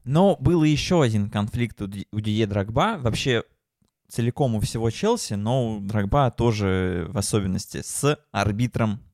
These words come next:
Эвребио. Вы, конечно же, помните ту великую игру Челси с Барселоной, когда Челси всем Лондоном, буквально всем стадионом и всем Лондоном давил на этого норвежского арбитра, но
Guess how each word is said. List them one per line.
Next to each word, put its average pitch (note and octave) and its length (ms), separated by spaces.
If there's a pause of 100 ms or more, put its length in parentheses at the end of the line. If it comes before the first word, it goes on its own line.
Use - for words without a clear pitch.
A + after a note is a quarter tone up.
(320)
Эвребио. F#2 640
Вы, A2+ 160
конечно G#2+ 440
же, F#2+ 120
помните G2 480
ту F#2 360
великую F#2+ 460
игру G#2 280 (240)
Челси G#2+ 360
с F#2 80
Барселоной, C3 720
когда F2+ 580 (540)
Челси A#2 600
всем G#2+ 600
Лондоном, G2 840
буквально F2+ 560 (500)
всем G2+ 220
стадионом A2+ 600
и - 20
всем G2 240
Лондоном G2 520
давил G2+ 320
на F2+ 400
этого F2+ 300
норвежского F#2+ 600
арбитра, A#2+ 460 (340)
но A2+ 360